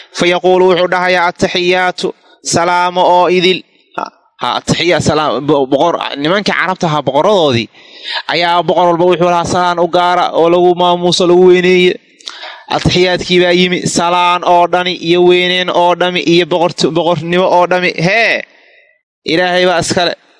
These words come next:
"Almubaarakaatu, baraka iyo kheer kasta oo fara badani. Assalawaatu, naxariis-, naxariisaha oo idili. Attayibaatu, wanaagaha oo idili. Lillaahi ba u sugnaadeen." Waxaas oo dhan Ilaahay baa iskale.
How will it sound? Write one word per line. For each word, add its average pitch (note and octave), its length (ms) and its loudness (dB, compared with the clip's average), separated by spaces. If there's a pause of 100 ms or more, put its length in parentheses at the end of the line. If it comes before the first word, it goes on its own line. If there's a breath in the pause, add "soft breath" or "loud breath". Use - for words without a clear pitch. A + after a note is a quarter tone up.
(280 loud breath)
"Almubaarakaatu, F3+ 1300 -2
baraka E3+ 440 -2
iyo F3 260 2
kheer F3+ 300 -2
kasta F3+ 320 -4
oo E3+ 180 2
fara F3 260 0
badani. F3 400 0 (720 loud breath)
Assalawaatu, F3+ 1040 0 (180)
naxariis-, F3+ 720 0
naxariisaha F3 840 -2
oo F3 180 2
idili. F3+ 360 2 (520 loud breath)
Attayibaatu, F3+ 1160 0
wanaagaha F3 640 0
oo F3 160 2
idili. E3+ 380 0 (240)
Lillaahi F3 540 0
ba F3+ 100 2
u F3+ 80 0
sugnaadeen." F3+ 500 0
Waxaas G#3 320 0
oo F#3 60 -2
dhan F3+ 100 0
Ilaahay E3+ 280 0
baa D3 100 0
iskale. C3+ 280 -6